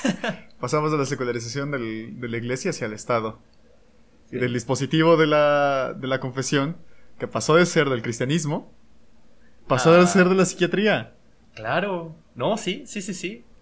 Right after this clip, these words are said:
Speaker 2: Y por extensión del psicoanálisis.
Speaker 1: Pues es que e-, es lo que decía Foucault. De hecho, sa-, en Foucault, Foucault en Historia de la Locura tiene una tesis famosa de que dice de que el psicoanálisis consuma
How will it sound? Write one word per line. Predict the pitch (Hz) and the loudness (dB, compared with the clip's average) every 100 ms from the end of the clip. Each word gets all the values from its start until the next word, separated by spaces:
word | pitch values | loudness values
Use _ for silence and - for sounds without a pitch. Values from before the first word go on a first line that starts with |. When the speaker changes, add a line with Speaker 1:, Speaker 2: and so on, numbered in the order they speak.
| - - | -20 -12
Speaker 2:
Y | 135 | 0
por | 135 | 2
extensión | 135 147 160 214 | 2 2 4 4
del | 254 | 2
psicoanálisis. | 165 139 139 247 254 - 120 113 - - | 2 0 2 2 0 -2 -4 -8 -14 -10
Speaker 1:
Pues | - 151 | -4 -2
es | 156 | -2
que | 190 | -4
e-, | 170 143 165 160 | -4 -4 -4 -4
es | |
lo | 190 | -4
que | 160 | -4
decía | 135 | -6
Foucault. | 127 - - | -8 -10 -8
De | 127 | -4
hecho, | - 196 123 - 120 | -2 -2 -6 -10 -10
sa-, | - - | -10 -8
en | 139 151 | -6 -6
Foucault, | 156 143 156 | -8 -6 -4
Foucault | 160 170 185 220 226 | -2 0 0 0 0
en | |
Historia | 175 170 185 | -4 -2 0
de | 175 | 0
la | |
Locura | 110 104 127 196 - - - - - - | -2 -4 -4 -4 -4 -4 -4 -8 -12 -6
tiene | 151 170 170 | -2 0 -2
una | 160 170 170 | -2 -4 -2
tesis | 156 165 156 | -4 -4 -8
famosa | - 117 131 - 185 | -4 -4 -2 -2 -2
de | 117 | -2
que | 127 | -6
dice | 117 151 | -6 -6
de | - | -6
que | 120 110 | -8 -8
el | 107 | -8
psicoanálisis | - 110 123 131 151 151 185 - - - - | -8 -4 -4 -2 -6 -6 -8 -8 -12 -18 -14
consuma | - 131 - 165 160 208 | -8 -6 -2 -2 -2 -4